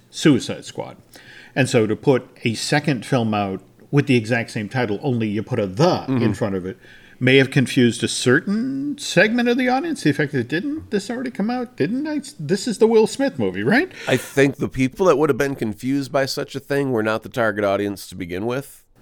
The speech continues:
Speaker 1: <laughs>
Speaker 2: I, I, you know what I mean?
Speaker 1: Probably
Speaker 2: It's
Speaker 1: not.
Speaker 2: like, uh, it,
Speaker 1: Probably
Speaker 2: it's,
Speaker 1: not.
Speaker 2: if you're gonna do, uh, Suicide Squad, then you do another one,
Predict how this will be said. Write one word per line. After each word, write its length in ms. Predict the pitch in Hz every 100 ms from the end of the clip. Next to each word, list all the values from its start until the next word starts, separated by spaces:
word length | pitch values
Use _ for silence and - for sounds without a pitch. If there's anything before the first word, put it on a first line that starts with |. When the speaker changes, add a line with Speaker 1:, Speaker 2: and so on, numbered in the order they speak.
| _ _ - -
Speaker 1:
<laughs> 540 | - - - - -
Speaker 2:
I, 140 | 147
I, 80 | 151
you 140 | 151 180
know 80 |
what 100 | 185
I 20 | 175
mean? 200 | 180 175
Speaker 1:
Probably 120 | 151
Speaker 2:
It's 60 | 160
Speaker 1:
not. 60 |
Speaker 2:
like, 240 | 147 135 139
uh, 300 | 131 123 117
it, 140 | 117 123
Speaker 1:
Probably 200 | 101 95
Speaker 2:
it's, 100 | 87
Speaker 1:
not. 160 | 82 - - - - -
Speaker 2:
if 280 | 117 110 120
you're 120 | 110
gonna 200 | 131 131
do, 560 | 107 117 117 113 101 90
uh, 360 | 101 95 92
Suicide 480 | - 104 95 98 92
Squad, 340 | - 95 90
then 160 | 87 87
you 60 | 85
do 200 | 87 82
another 320 | 85 85 87
one, 460 | 85 85 85 82